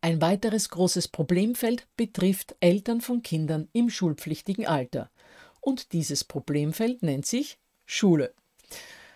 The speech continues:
Wertvolle Tipps zu diesem von Kindern und Eltern so ungeliebten Thema findet ihr in den Folgen achtundzwanzig, in den Podcasts neununddreißig bis zweiundvierzig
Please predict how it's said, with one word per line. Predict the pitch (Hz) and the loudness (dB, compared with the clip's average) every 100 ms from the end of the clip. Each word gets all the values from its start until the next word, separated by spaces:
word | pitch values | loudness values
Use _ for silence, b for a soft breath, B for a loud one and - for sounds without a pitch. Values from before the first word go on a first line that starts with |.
| B B | B B
Wertvolle | 160 196 269 - 285 277 | 4 6 6 4 -2 0
Tipps | - 302 - | 0 0 -2
zu | - | -4
diesem | 196 220 202 220 | -4 -2 -2 -2
von | - 180 | 0 -2
Kindern | - 254 262 240 185 | 0 -2 0 2 2
und | 175 - | -2 2
Eltern | 220 214 202 | 2 2 0
so | 180 - 262 | 0 0 -2
ungeliebten | - 269 262 247 214 202 202 190 | 0 0 2 2 2 0 -2 0
Thema | 208 208 147 127 | 4 4 4 -2
findet | - - 240 233 202 | -6 2 4 4 0
ihr | 180 175 | -2 0
in | 160 | 0
den | 165 | -2
Folgen | 160 147 135 135 | -2 -2 -2 -2
achtundzwanzig, | - 233 - 269 - 254 233 - 233 - | -2 -2 -2 -4 0 0 0 -2 -4 -6
in | - 170 | -2 0
den | 160 151 | 0 -4
Podcasts | 156 139 - 147 135 - - | -6 -6 -6 -8 -6 -6 -2
neununddreißig | 160 156 175 180 156 143 135 - 139 | 0 2 2 0 -2 -6 -6 -8 -10
bis | - - | -8 -6
zweiundvierzig | - 208 254 240 226 208 220 | 0 0 0 -2 -4 -2 -4